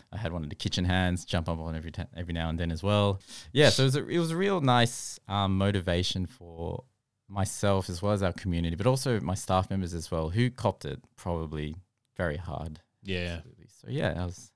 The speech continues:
Speaker 1: a few little initiatives that we did.
Speaker 2: Do you find, like, you said at the start of the podcast how you sort of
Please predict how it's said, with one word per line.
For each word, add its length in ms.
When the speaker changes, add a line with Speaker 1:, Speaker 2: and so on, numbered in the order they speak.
Speaker 1:
a 40
few 200
little 180
initiatives 400
that 80
we 100
did. 260
Speaker 2:
Do 80
you 60
find, 320
like, 220
you 100
said 140
at 100
the 40
start 260
of 60
the 80
podcast 440
how 60
you 100
sort 180
of 180